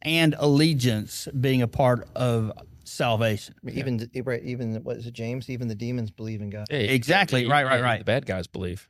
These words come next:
Speaker 2: Yeah. So I, I would, I would say, uh, I don't get frustrated with the fact that there's only one way to heaven, right? Um, I, in, in my life,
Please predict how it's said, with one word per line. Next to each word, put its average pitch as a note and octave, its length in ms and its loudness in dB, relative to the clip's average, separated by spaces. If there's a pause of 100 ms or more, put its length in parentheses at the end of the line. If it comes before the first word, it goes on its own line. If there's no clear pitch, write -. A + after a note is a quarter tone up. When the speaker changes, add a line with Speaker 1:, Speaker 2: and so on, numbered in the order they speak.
Speaker 2:
Yeah. A2+ 260 -6 (840)
So - 120 -20 (200)
I, D#3+ 100 -4
I D#3+ 140 -2
would, F3 280 0
I E3 80 -2
would E3 140 -2
say, D3+ 380 -4
uh, C3 260 -6 (3750)
I D3 40 -6
don't F#3+ 160 -2
get - 140 -4
frustrated B2 800 -2 (720)
with C3+ 160 -10
the B2+ 80 -8
fact B2 320 -6
that B2 100 -8
there's A#2 180 -4
only A#2 200 -2
one A2 240 -4
way G#2+ 140 -4
to G2+ 100 -6
heaven, G#2 280 -10 (520)
right? B2 200 -14 (360)
Um, A#2+ 340 -12 (1200)
I, C3+ 200 -4
in, D3+ 360 -4
in C3+ 160 -4
my C3 160 -4
life, A#2+ 400 -8